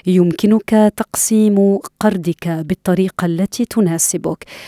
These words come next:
يقول رادوك إنه عند الاختيار بين القروض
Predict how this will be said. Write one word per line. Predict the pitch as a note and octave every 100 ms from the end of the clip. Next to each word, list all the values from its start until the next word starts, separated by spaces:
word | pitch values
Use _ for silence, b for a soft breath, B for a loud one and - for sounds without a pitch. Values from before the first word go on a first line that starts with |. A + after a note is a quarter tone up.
| B
يقول | G3 G3 - G3+ E3 D#3+
رادوك | G3 G#3+ A3+ - B B -
إنه | A3 G#3 F#3+ F#3 F3+
عند | E3+ F#3 F3
الاختيار | F3 G#3 - G#3+ F#3 E3+
بين | E3+ F3
القروض | E3+ - F3+ F3+ F3